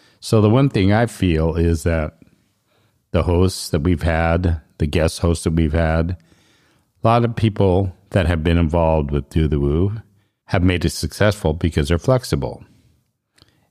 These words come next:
And we continue to keep the doors open and inviting. And while we're moving into the new year,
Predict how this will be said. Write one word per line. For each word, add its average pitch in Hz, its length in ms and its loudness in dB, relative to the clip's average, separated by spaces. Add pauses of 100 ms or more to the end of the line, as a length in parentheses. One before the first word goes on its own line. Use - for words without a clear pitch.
(140)
And 87 580 0
we 90 280 2
continue 107 560 0
to 95 120 0
keep - 300 -4
the - 80 -2
doors 85 320 2
open 80 580 -2
and 85 200 0
inviting. 92 720 0 (1300)
And 92 160 2
while 90 180 2
we're 85 180 0
moving 92 460 2
into 95 680 0
the 85 140 2
new 80 200 2
year, 80 540 0